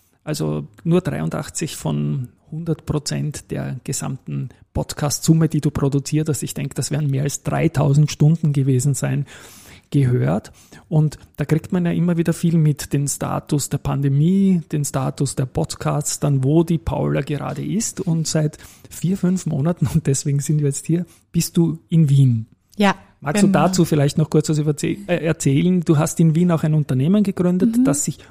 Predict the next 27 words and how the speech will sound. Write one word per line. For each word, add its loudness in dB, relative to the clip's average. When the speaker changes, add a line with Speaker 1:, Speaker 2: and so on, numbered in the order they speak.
Speaker 1:
unserem 6
Thema 0
heute -2
ja -4
auch -4
widmet. 0
Speaker 2:
Mhm. 4
Speaker 1:
Bitte 4
auch -2
noch -4
da -6
ein -6
paar -6
Sätze -8
dazu. -14
Speaker 2:
Ja, -2
klar, -4
gerne. 0
Also 4
ich -4
bin 2
auch 6
schon 4
immer 4
riesiger 0
Wien-Fan 6
gewesen 2